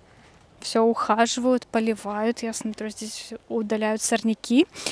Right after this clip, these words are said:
И рядом с огородом, м, такая локация, кувшинки цветущие. Но сейчас они не цветут. И, кстати, посмотрите, огород посажен на коре, м, кокоса. На кокосовой коре. Очень интересно. Hello.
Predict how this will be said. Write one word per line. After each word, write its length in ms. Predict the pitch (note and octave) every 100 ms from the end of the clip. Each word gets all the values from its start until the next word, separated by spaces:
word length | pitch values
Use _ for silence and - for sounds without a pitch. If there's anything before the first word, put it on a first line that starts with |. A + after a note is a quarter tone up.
| -
И 80 | A3
рядом 280 | A3+ A#3
с 100 | G#3+
огородом, 920 | A3+ G#3+ G#3 G#3 A#3 D4+ C4 A#3 A3+ G#3+
м, 40 |
такая 360 | G#3+ - G#3+ G#3
локация, 1000 | G#3 - A#3 C#4 - B3+ A#3 A3+ A3
кувшинки 600 | - - - A#3 A3 - G3+
цветущие. 560 | - G3+ - G#3 A3
Но 40 | A3
сейчас 320 | - A#3 A3+
они 160 | A3+ A3
не 100 | A3+
цветут. 360 | - A3 F4+ - - - - -
И, 160 | B3+ A#3+
кстати, 320 | - A#3+ G#3+
посмотрите, 460 | A3 A#3 B3+ -
огород 260 | G#3 A3 B3+
посажен 440 | A#3 - A3 A3
на 280 | G#3 G#3+ G#3+
коре, 420 | - G#3+ A#3 G#3+ - - - _ - _ _ - - _ _ _ _ _
м, 360 | B3+ B3 A3 G#3 -
кокоса. 420 | A3+ A#3+ - G#3+ - - - - - - - - - _
На 60 | A3
кокосовой 540 | G#3+ A3+ - A3 G#3+
коре. 260 | - A3 G#3
Очень 200 | - A3
интересно. 440 | A3+ A3 - G#3+ _ _ _
Hello. 320 | C#4 C#4 C#4